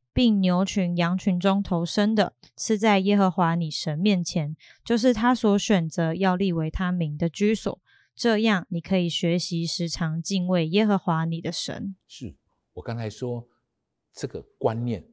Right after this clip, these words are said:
Speaker 2: 事实上是帮助我，让神真的成为我的神最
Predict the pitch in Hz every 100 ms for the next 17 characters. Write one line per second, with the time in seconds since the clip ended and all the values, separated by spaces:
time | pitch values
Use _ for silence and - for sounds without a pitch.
0 | _ _ - - 101 101 104 - 113 -
1 | 123 123 123 123 85 73 _ _ _ 131
2 | 123 90 - - 82 85 98 135 127 92
3 | 87 92 98 78 85 - - 76 _ _
4 | _ - 95